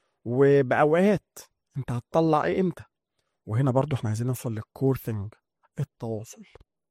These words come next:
التواصل هو معطيات كتيرة جدا، فن اختيار المعطيات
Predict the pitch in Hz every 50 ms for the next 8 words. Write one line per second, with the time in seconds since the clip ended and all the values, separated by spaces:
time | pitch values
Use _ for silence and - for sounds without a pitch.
0 | _ _ _ _ _ _ _ _ - 117 - _ - 113 107 110 113 123 - -
1 | 202 214 269 - _ _ _ _ _ _ _ - 123 113 117 98 - - - -
2 | _ _ _ _ _ _ _ _ _ - 113 113 107 98 - - 110 117 123 120
3 | 110 - - - - 127 123 120 117 131 127 156 185 214 247 359 - - _ _
4 | _ _ - _ _ _ - - - 139 139 127 110 107 104 104 - - - -
5 | 120 117 120 120 110 117 127 - - - - _ _ _ _ _ _ _ _ _
6 | _ _ _ _ - - 123 120 131 127 117 113 - - 120 123 117 101 -